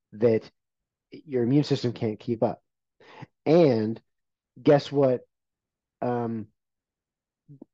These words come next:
with those three inserts, when they put them into the variable loops of the sars cov two genome, what are they doing there? Well, they're doing a couple of things. But one of the things that,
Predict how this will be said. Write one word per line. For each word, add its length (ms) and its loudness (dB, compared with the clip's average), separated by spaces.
with 160 -6
those 200 4
three 280 2
inserts, 420 -2
when 80 -4
they 100 -4
put 220 -6
them 140 -4
into 400 -4
the 160 -6
variable 640 0
loops 500 -6
of 260 -4
the 400 -4
sars 420 0
cov 240 -4
two 140 0
genome, 640 -4
what 180 4
are 80 6
they 140 6
doing 280 4
there? 520 0
Well, 260 -8
they're 200 -4
doing 240 0
a 40 -4
couple 320 -2
of 100 -10
things. 500 -12
But 120 0
one 320 2
of 80 4
the 120 6
things 500 0
that, 200 -4